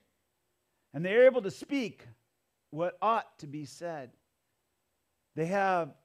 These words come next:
wisdom and the pertinent to, thing to say because the fear of the Lord i-, is where our wisdom begins.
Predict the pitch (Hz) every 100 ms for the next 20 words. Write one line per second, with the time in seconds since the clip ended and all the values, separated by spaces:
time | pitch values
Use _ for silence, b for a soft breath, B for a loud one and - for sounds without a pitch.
0 | - 170 214 143 151 98 101 _ _ _
1 | _ _ _ _ _ 156 165 - 220 226
2 | 196 139 160 - - 196 180 151 - 208
3 | 190 156 165 180 175 160 - _ _ _
4 | _ _ _ _ - 147 - 226 226 202
5 | 151 156 170 226 240 151 - _ _ -
6 | - 143 147 170 170 175 160 147 147 160
7 | 127 139 113 104 131 101 165 139 110